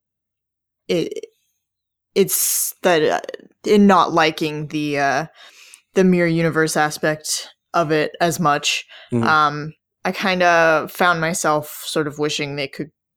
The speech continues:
Speaker 1: get back. I was just like, "Come on, can you just kinda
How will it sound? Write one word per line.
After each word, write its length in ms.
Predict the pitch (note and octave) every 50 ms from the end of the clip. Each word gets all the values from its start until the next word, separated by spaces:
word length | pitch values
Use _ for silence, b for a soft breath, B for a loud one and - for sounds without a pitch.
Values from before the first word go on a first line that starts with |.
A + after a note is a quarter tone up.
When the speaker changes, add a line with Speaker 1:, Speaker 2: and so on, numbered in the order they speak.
| _ -
Speaker 1:
get 200 | - D#3 - -
back. 520 | - C#3+ A#2+ B2+ - - - - - - _ _ _ -
I 60 | E3+
was 140 | - E3 -
just 180 | E3+ - -
like, 160 | - E3 E3
"Come 140 | - - G3+
on, 240 | F#3 E3+ E3+ F3 F#3
can 160 | - F#3+ F3
you 80 | F3 F3
just 360 | E3+ F3 E3+ - - - - _ _ _
kinda 380 | - F3 E3 E3+ E3 D#3+ C#3+